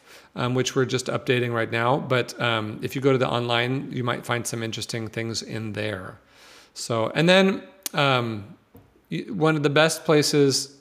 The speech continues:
uh, i-, if you wanted to start about any of this,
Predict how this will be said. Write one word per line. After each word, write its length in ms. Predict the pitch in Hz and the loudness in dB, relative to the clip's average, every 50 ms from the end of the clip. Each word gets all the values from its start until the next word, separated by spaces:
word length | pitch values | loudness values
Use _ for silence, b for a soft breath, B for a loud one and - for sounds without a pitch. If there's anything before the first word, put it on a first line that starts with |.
| _ - | _ -2
uh, 400 | 131 123 120 113 110 107 104 101 104 110 - - _ _ _ _ _ _ _ _ _ _ _ _ _ _ _ _ _ _ - | 2 2 2 2 2 0 -2 -4 -8 -10 -16 -20 _ _ _ _ _ _ _ _ _ _ _ _ _ _ _ _ _ _ -20
i-, 60 | - - _ | -20 -14 _
if 380 | - 165 156 - - 143 - - | -6 -6 -4 -4 -4 -4 -2 0
you 80 | 165 160 | 2 4
wanted 240 | 170 170 165 160 | 4 4 2 2
to 80 | 139 143 | 0 -2
start 260 | - - 165 151 151 | 2 4 6 6 6
about 200 | 151 143 135 131 | 6 6 4 4
any 180 | 131 131 143 151 | 4 2 2 2
of 80 | 147 | 2
this, 220 | 135 131 120 117 | 2 2 0 0